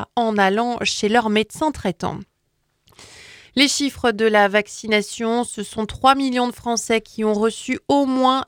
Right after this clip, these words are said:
une injection de vaccin contre le coronavirus. Deux millions deux cent quatre-vingt-quatorze mille ont reçu une première injection, sept cent vingt mille les deux.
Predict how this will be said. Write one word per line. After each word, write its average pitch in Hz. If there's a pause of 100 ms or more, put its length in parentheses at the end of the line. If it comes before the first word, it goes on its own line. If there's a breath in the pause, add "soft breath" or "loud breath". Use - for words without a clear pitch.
une 294
injection 240
de 226
vaccin 208
contre 208
le 196
coronavirus. 196 (580 loud breath)
Deux 277
millions 262
deux 220
cent 208
quatre-vingt-quatorze 190
mille 202
ont 185
reçu 185
une 202
première 196
injection, 190
sept 208
cent 196
vingt 185
mille 220
les 180
deux. 226